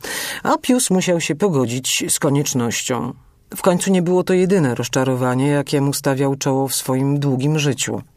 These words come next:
I wtedy, dziwnym zrządzeniem losu, chrześcijanie będą w tym widzieć palec opatrzności, nastąpił gwałtowny zwrot wydarzeń.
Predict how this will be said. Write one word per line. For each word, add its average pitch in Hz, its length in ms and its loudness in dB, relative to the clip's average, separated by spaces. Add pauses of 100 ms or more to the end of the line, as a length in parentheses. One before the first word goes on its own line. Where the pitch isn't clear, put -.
(800)
I 190 100 0
wtedy, 151 440 0
dziwnym 139 460 0
zrządzeniem 147 560 0
losu, 180 380 0 (140)
chrześcijanie 165 580 0
będą 110 340 -2
w 107 80 -8
tym 107 180 -4
widzieć 113 720 -6
palec 101 320 0
opatrzności, 117 760 -2 (500)
nastąpił 240 760 2
gwałtowny 170 640 2
zwrot 156 380 0
wydarzeń. 107 600 0